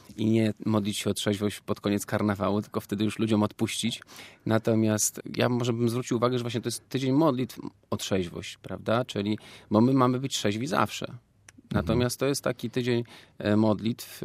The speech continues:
Speaker 1: Wiadomo, że wielu osób może wtedy pod koniec karnawału jest nietrzeźwych.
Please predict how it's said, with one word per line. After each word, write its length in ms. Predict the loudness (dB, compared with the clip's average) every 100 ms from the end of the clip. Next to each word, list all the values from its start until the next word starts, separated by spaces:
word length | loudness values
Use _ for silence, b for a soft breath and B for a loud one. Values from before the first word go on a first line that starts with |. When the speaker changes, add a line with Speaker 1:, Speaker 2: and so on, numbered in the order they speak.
| 0
Speaker 1:
Wiadomo, 420 | 2 2 2 2
że 120 | 0
wielu 300 | 0 0 0
osób 260 | -2 -6 -4
może 220 | -2 -2
wtedy 220 | -2 -2
pod 180 | -2 -2
koniec 240 | 0 0 -2
karnawału 500 | -4 -2 0 0 -2
jest 200 | -2 -2
nietrzeźwych. 760 | -4 -2 -4 -2 -6 -6